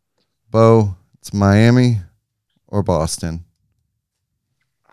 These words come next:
Speaker 2: guess Boston, huh? Just to make you cringe and squirm a little bit.
Speaker 1: Is that who you got?
Speaker 2: Yeah.
Speaker 1: How many games over Miami?
Speaker 2: I think Spo's pretty good, and they got some players. I'll say seven to make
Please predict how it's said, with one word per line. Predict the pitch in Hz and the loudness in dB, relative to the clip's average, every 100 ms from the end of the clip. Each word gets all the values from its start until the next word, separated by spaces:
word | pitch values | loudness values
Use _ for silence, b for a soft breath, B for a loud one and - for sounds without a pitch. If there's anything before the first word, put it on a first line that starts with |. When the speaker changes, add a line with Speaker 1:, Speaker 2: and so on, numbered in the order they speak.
| _ | _
Speaker 2:
guess | 98 104 | -6 -4
Boston, | - 95 123 - 92 | -2 -2 -2 -4 -8
huh? | 101 107 147 _ _ _ _ _ _ _ _ _ _ - | -4 -4 -4 _ _ _ _ _ _ _ _ _ _ -16
Just | 107 | -12
to | - | -6
make | 98 98 110 | -4 -4 -2
you | 101 - _ | -4 -6 _
cringe | - 107 104 101 | -4 -2 -2 -4
and | 95 87 _ _ _ _ - | -10 -14 _ _ _ _ -16
squirm | - 107 107 | -6 -2 -2
a | 101 | -2
little | 101 | -6
bit. | 98 107 104 _ _ b b b b b b - | -8 -10 -12 _ _ b b b b b b -8
Speaker 1:
Is | |
that | - 98 | -4 -2
who | 98 | -2
you | 92 | -2
got? | 101 110 117 _ _ _ _ _ _ _ _ - | 0 0 -2 _ _ _ _ _ _ _ _ -6
Speaker 2:
Yeah. | 104 92 - _ - | -2 -2 -6 _ -8
Speaker 1:
How | 104 | -4
many | 110 | -2
games | 107 104 90 | 0 0 -2
over | 90 85 | -4 -4
Miami? | 87 85 85 82 80 78 _ _ _ _ _ _ _ _ _ _ _ _ - | -6 -6 -6 -8 -14 -18 _ _ _ _ _ _ _ _ _ _ _ _ -10
Speaker 2:
I | 185 | -10
think | - 269 - | -2 -4 -4
Spo's | - 147 139 123 | -4 2 2 0
pretty | - 117 | -2 0
good, | 101 98 123 156 | 2 2 2 0
and | 120 101 | -6 -10
they | 107 | -8
got | 120 113 | -4 -4
some | - 98 | -6 -10
players. | 98 98 120 | -4 -2 -4
I'll | |
say | 135 127 | -4 -6
seven | 110 - 95 92 92 | -6 -2 -2 -2 -12
to | 92 | -10
make | 95 | -12